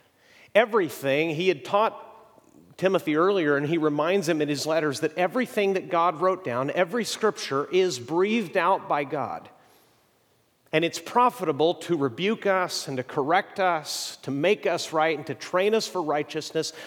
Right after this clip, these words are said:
so that the person who is exposed to God's word will be prepared for every kind of good work. These, then, are Paul's attempts under the guidance of the Holy Spirit and writing for Christians everywhere, including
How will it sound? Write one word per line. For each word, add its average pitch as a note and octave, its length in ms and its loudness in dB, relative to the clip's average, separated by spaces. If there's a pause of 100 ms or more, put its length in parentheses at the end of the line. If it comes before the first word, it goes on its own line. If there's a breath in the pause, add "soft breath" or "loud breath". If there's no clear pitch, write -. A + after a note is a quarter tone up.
so - 160 0
that D#3+ 180 0
the E3+ 60 -4
person A3 440 0
who F#3 140 2
is D3+ 140 0
exposed A#3 640 2
to E3+ 60 -6
God's D3 360 0
word D3 280 0
will C#3+ 100 -2
be F#3 220 0
prepared E3 580 -2
for D3+ 140 0 (120)
every G3+ 440 0
kind D#3 480 0
of - 160 -4
good E3 160 0
work. D#3+ 340 0 (320 loud breath)
These, G#3+ 400 2
then, F3 400 2
are D3+ 160 4
Paul's G#3+ 720 2
attempts E3 500 0
under D3+ 220 0
the C3+ 80 0
guidance F#3 460 0
of G3+ 100 -4
the F#3+ 80 2
Holy G3 240 2
Spirit D3 480 0
and C#3+ 140 -2
writing F3+ 320 0
for F#3 120 -6
Christians F#3+ 540 -4
everywhere, D3 480 0
including E3 540 -2